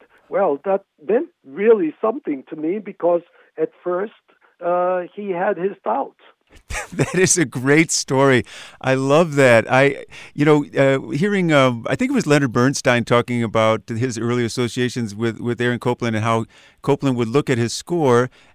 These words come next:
Speaker 2: and tear it to shreds and look at maybe one measure of music and say, "Here, Lenny, that's you. Write the rest of it like that measure." And I just found that very
Speaker 1: Well,
Speaker 2: interesting.
Speaker 1: that's,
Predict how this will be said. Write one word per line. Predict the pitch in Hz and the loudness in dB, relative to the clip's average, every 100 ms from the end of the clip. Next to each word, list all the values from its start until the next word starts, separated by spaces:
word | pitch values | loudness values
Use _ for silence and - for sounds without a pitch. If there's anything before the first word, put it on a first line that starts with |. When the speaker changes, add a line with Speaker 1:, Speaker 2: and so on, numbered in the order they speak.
| _ | _
Speaker 2:
and | 120 120 - | -4 -4 -4
tear | 170 165 | -2 -2
it | 165 | -2
to | 139 | -4
shreds | - 147 147 139 | 0 2 2 0
and | 131 | -2
look | 147 135 | -2 -2
at | 104 | -2
maybe | 135 131 | -2 -2
one | 127 110 131 165 180 170 | -2 -4 -2 -2 0 -2
measure | 156 160 147 139 | -2 -2 -2 -2
of | 117 | -2
music | 139 135 123 | -2 -2 -4
and | 113 | -6
say, | - 120 110 - _ | -4 -4 -4 -8 _
"Here, | 185 175 127 | 2 2 4
Lenny, | 135 127 117 _ _ | 2 2 -2 _ _
that's | 107 156 170 - | 0 2 2 0
you. | 143 113 85 - _ | 2 2 0 -8 _
Write | 131 165 | 0 0
the | 170 | 0
rest | 135 143 - | 0 0 0
of | 123 | -4
it | 127 | -4
like | 104 117 113 - | -2 0 0 -2
that | 104 123 117 - | 0 2 0 -2
measure." | 110 104 95 95 78 _ _ | 0 0 0 -6 -10 _ _
And | 131 | -4
I | 175 | -2
just | 185 | 0
found | 190 175 | 2 2
that | 147 | 2
very | 165 165 | 0 2
Speaker 1:
Well, | 160 | 4
Speaker 2:
interesting. | 147 - | 6 6
Speaker 1:
that's, | 185 - | 4 2